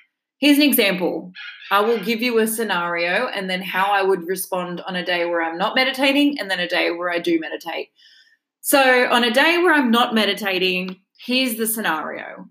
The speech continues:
I'm doing lunch with the kids. I can hear kids fighting in the background, and then I've got kids in front of me, and then one of them is being silly at the table, or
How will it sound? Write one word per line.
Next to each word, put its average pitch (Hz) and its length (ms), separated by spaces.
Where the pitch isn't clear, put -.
I'm 202 180
doing 302 280
lunch 262 380
with 285 140
the 294 80
kids. 185 640
I 196 80
can 214 160
hear 269 360
kids 262 280
fighting 226 400
in 233 80
the 247 60
background, 190 680
and 190 140
then 185 80
I've 185 180
got - 220
kids 226 200
in 247 200
front 214 260
of 208 160
me, 202 440
and 208 160
then 190 340
one 254 160
of 247 180
them 247 360
is 202 160
being 196 480
silly 262 380
at 233 100
the 233 80
table, 196 640
or 180 580